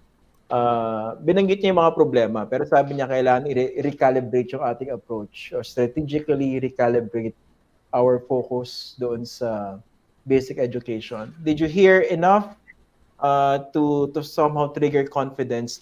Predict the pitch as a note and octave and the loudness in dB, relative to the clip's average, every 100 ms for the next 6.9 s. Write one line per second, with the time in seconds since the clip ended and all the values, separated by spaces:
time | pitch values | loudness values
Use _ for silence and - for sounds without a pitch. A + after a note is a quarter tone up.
0 | C#3 D#3 C3+ C3 D3+ D3+ D#3 C#3+ C3 C3+ | -4 -4 -6 0 0 0 -2 -2 -2 -4
1 | C3+ - C#3+ C3 C3 B2+ B2+ C3 - C#3 | -4 -4 -2 -2 -2 -8 -6 -6 -2 -4
2 | C3+ C3 C3 C#3+ E3+ D3 C3 C#3 C3+ D3 | -4 -4 -2 -2 -8 -12 -4 -4 -4 -10
3 | C3 B2 E3+ F3+ C3+ A#2+ - - _ - | -10 -2 4 6 6 2 -2 -18 _ -2
4 | D3 D3 F#3+ E3+ F3+ F3+ G3 F3+ F3 F3 | -2 0 0 2 4 4 4 4 4 4
5 | E3+ E3+ D#3+ F3 C3+ B2 D#3 C3 C3 B2+ | 2 6 6 6 4 0 -2 -2 0 -2
6 | E3 - C3 C3+ C3 C3 C3 C3+ A#2 | -4 -2 -2 -2 -4 -6 -8 -10 -10